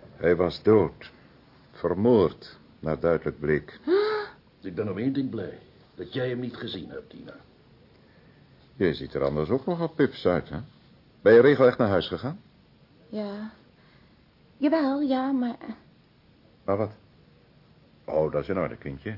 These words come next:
Speaker 1: Zeg het maar rustig. Ik heb Sir Graham alles verteld over mister William, dokter Koima en zo.
Speaker 2: Nou, eh, nadat jij weg was, Paul,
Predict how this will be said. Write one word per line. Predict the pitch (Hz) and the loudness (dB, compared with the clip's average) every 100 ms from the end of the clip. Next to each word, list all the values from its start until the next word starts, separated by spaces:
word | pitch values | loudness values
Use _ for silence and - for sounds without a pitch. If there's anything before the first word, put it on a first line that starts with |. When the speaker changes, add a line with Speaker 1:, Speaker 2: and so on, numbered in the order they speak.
| - - | -14 -8
Speaker 1:
Zeg | - | -6
het | 110 101 | -6 -4
maar | 76 | -6
rustig. | 62 - - - _ | -6 -14 -20 -20 _
Ik | - | -12
heb | - | -8
Sir | - 85 | 0 2
Graham | 92 98 92 | 6 4 4
alles | 117 110 | 2 0
verteld | 117 101 90 73 | -2 2 2 2
over | 71 | -4
mister | 67 67 - 71 | -6 -8 -8 -4
William, | 73 71 69 60 | -4 -4 -6 -8
dokter | 71 73 | -10 -8
Koima | 73 80 82 76 | -6 -2 0 0
en | 64 | -2
zo. | 58 57 _ _ _ _ _ _ _ _ _ _ _ _ | -8 -12 _ _ _ _ _ _ _ _ _ _ _ _
Speaker 2:
Nou, | 233 240 226 | -4 -2 -2
eh, | 220 208 - - _ - - - - - _ _ _ _ - | -6 -8 -20 -20 _ -20 -20 -20 -20 -20 _ _ _ _ -4
nadat | 254 262 | -2 0
jij | 254 247 | 0 0
weg | 294 - | -2 -4
was, | 233 | -6
Paul, | - 208 226 269 | -2 0 0 -2